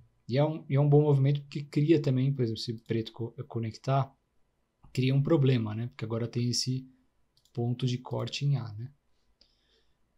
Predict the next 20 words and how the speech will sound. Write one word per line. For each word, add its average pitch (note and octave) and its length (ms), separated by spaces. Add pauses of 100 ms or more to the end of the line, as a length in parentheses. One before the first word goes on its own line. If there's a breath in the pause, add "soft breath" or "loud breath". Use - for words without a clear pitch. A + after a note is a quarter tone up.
(160)
E, A2 960 (880)
é, A2+ 300
se, - 260
se, A#2 880 (380)
se C3+ 240
branco A#2+ 320
responde B2 420
aqui, C#3+ 480 (560)
é, A2+ 360
sei - 160
lá, A#2 60
o - 120
preto A2+ 220
pode A#2 220
conectar B2 880
ou A2+ 320 (100)
fazer A2 480 (220)
a G#2+ 100
resposta, A2+ 640
né? A#2 180